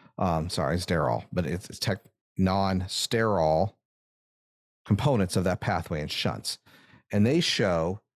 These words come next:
that the shunting pathway to coenzyme Q, which is one of the elec-, part of the electron transport chain, is vital. And that's where this all action is happening. So you do some s-, nice knockouts. They do a knockout of a gene called F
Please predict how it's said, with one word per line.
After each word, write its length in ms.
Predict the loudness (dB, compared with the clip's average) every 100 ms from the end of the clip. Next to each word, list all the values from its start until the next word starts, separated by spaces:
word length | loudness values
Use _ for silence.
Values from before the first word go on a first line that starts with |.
| _ -12
that 480 | -2 0 0 -2 -6 _ _ _ _ _ _ -6
the 100 | -2
shunting 540 | 0 2 0 2 0
pathway 500 | 0 0 -2 0 -2
to 160 | -2 -6
coenzyme 600 | -4 0 2 2 0 -2
Q, 500 | -4 -2 0 0 -2 -6 _ _ _ _ _
which 200 | -4 -2
is 140 | -2 0
one 140 | 0
of 60 | 2
the 60 |
elec-, 160 | 0 -2 _
part 160 | -2 -2
of 60 | 0
the 60 |
electron 340 | -2 -2 -4 -2
transport 420 | -2 -2 -2 -2
chain, 220 | -2 -2 _ -2
is 120 | 0
vital. 360 | 0 -2 -6 -14 _ _ _ _ _ _ _ _ _ _ -2
And 120 | 2
that's 260 | 2 2 0
where 100 | -2
this 180 | 0 -2
all 160 | -2
action 340 | -2 -6 -6 -8
is 80 |
happening. 360 | -6 -6 -6 -6
So 120 | 0
you 60 | 2
do 80 | 4
some 140 | 2
s-, 260 | 2 -2 -20 _ -20 -20 -6
nice 320 | 0 0 2 2
knockouts. 800 | 2 2 0 2 2 0 -4 -8 -18 -8
They 100 | -2
do 160 | 2 4
a 60 | 4
knockout 440 | 2 0 0 0
of 80 | 0
a 40 |
gene 280 | -2 -2 -2
called 240 | -2 -4 -2
F 300 | -4 -6